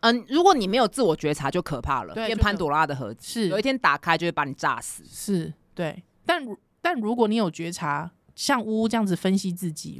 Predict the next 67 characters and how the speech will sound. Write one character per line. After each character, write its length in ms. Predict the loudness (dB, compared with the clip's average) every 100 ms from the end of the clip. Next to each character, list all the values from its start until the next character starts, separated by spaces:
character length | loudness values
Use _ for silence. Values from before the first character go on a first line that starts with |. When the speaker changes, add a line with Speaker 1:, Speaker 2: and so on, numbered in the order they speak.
| 0
Speaker 2:
或 140 | 2
是 100 | 2
甚 160 | 0 0
至 140 | -2
透 180 | -2 0
过 220 | 2 0
諮 160 | 0 0
商 200 | 2 2
师 160 | 2
的 160 | 0 0
提 200 | 0 -2
醒， 240 | 0 -2 -6 _ _ _
那 100 | -2
我 140 | -2 2
觉 80 |
得 80 | 0
这 100 | 2
是 60 | -2
不 140 | -2
错 260 | -4 -4 -6
的。 100 | -10 _
Speaker 1:
对。 240 | -16 -16 -18 _
Speaker 2:
对。 240 | -6 -6 -6 _ _ 0
但 180 | 0 0 -8
如， 160 | -6
有 180 | 2 4
一 60 | 4
些 180 | 2 0
人 200 | 0 2
他 400 | 2 4 2 -2 _ _ -4
就 120 | -2
是 120 | -2
说 280 | 0 2 0
隔 260 | -2 -2
得 140 | 2 0
很 240 | 0 -2
好， 200 | 0 -2
但 280 | 0 -2 0
就 100 | -2
你 100 | -2
刚 140 | -2
才 80 | -4
讲 200 | -6 -10
的 160 | -14 -18 _ _
会 120 | -4
爆 200 | -2 -4
炸。 200 | -8 -12 _ _ _ _ -6
Speaker 1:
他 100 | -4
就 220 | -2 -6
是 240 | -6 -8 -10
应-， 180 | -12 -14 _ _
应 120 | -10 0
该 160 | 2
是 140 | 2 -4
说 280 | 0 2 2 -4 _
这 120 | -4
种， 220 | -2 -2 -8
我 140 | -6 -4
这 80 | 2
种 180 | 2 2
隔 280 | -6 -6
是 80 | -6
透 260 | -2 2 2
明 220 | 0 -6
的 100 | -10
盒 240 | -10 -14
子。 220 | -12 -14